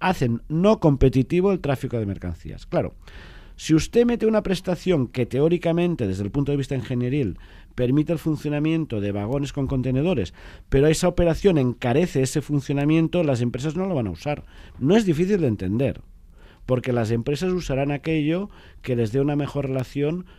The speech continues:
coste-beneficio. Si haces una cosa que teóricamente permita las mercancías, pero que va a tener que operar a unas condiciones de coste que no las hace competitivas, pues no has resuelto nada.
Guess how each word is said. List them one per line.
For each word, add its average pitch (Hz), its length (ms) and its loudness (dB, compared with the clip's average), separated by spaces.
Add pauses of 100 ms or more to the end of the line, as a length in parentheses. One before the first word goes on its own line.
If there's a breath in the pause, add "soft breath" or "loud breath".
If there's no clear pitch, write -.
(140 soft breath)
coste-beneficio. 135 920 -4 (300 loud breath)
Si - 180 -4
haces 160 220 0
una 175 160 0
cosa 160 280 -2
que 156 100 -4
teóricamente 147 640 0
permita 139 380 -2
las 123 140 0
mercancías, 123 680 -2 (320 loud breath)
pero 120 180 2
que 120 120 -2
va 131 100 4
a 139 60 0
tener 143 280 -2
que - 80 -4
operar 143 320 0
a 127 60 0
unas 120 220 0
condiciones 123 520 -2
de 117 140 -4
coste 160 320 -4
que 101 120 -6
no 101 100 -2
las 104 160 -6
hace 104 120 -8
competitivas, 117 800 -2 (460 loud breath)
pues 101 160 -2
no 110 120 4
has 110 60 2
resuelto 120 380 -2
nada. 98 260 -6